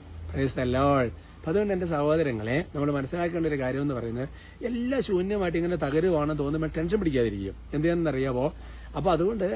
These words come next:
അത് നമ്മൾ മലയാള വേറെ കാര്യം, ഒരു ചെറിയ ജനതയെ പോലും ദൈവം ഒടുക്കി നിർത്തും. അതൊക്കെ ബൈബിളിലെ വചനങ്ങളാണ്. ബെന്റോ മാർപ്പാപ്പയുടെ പല, പല, ഒരു വെളിപ്പെടുത്തലുകളുണ്ട് അതിനകത്ത്. അത് പറയുമ്പോൾ സമയം കുറേ പോകും, പോട്ടെ. അപ്പോൾ അതുകൊണ്ട് നമ്മൾക്കിപ്പോൾ സിമ്പിളായിട്ട് ചെയ്യേണ്ട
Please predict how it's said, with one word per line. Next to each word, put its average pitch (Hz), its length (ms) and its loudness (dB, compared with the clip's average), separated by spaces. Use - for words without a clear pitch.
അത് 139 120 -8
നമ്മൾ 127 220 -2
മലയാള 147 240 0
വേറെ 151 160 2
കാര്യം, 156 300 0
ഒരു 156 180 0
ചെറിയ 151 280 4
ജനതയെ 165 460 2
പോലും 165 300 0
ദൈവം 160 280 4
ഒടുക്കി 151 320 4
നിർത്തും. 131 220 2
അതൊക്കെ 143 220 0
ബൈബിളിലെ 165 320 4
വചനങ്ങളാണ്. 156 440 2
ബെന്റോ 131 220 0
മാർപ്പാപ്പയുടെ 147 600 0
പല, 139 100 2
പല, 131 140 -2
ഒരു 147 140 -2
വെളിപ്പെടുത്തലുകളുണ്ട് 151 760 4
അതിനകത്ത്. 113 340 -6
അത് 131 140 -6
പറയുമ്പോൾ 135 340 0
സമയം 139 260 -2
കുറേ 131 200 0
പോകും, 123 160 -8
പോട്ടെ. 120 160 -2
അപ്പോൾ 170 160 4
അതുകൊണ്ട് 185 320 2
നമ്മൾക്കിപ്പോൾ 180 480 4
സിമ്പിളായിട്ട് 160 380 4
ചെയ്യേണ്ട 131 240 0